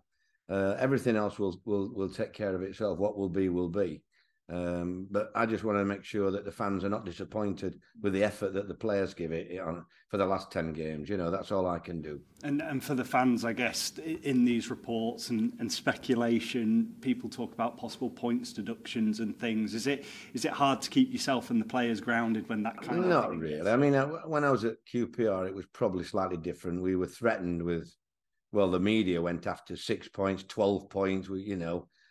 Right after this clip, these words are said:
Speaker 1: and that went to the last game of the season when we found out that we got no points deducted. So you, you just have to, listen, it sells newspapers.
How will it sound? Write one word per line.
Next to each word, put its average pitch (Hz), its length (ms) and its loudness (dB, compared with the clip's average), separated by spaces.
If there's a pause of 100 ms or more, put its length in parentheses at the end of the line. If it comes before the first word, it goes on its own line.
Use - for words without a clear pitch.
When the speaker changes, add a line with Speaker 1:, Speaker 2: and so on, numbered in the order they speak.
Speaker 1:
and 104 120 0
that 110 140 0
went 104 200 -2
to 110 80 0
the 98 120 2
last 101 320 -2
game 98 240 2
of 90 100 0
the 92 80 0
season 104 500 2
when 90 160 -2
we 90 240 -4 (400)
found 95 280 0
out 95 180 2
that 98 80 4
we 101 120 0
got 110 200 0
no 131 180 6
points 85 340 -4
deducted. 85 540 -8 (380)
So 120 160 6
you, 135 200 2
you 139 160 4
just 147 280 4
have 131 200 0
to, 98 260 4 (580)
listen, 98 440 2
it 101 160 -8
sells 98 300 2
newspapers. 95 760 -2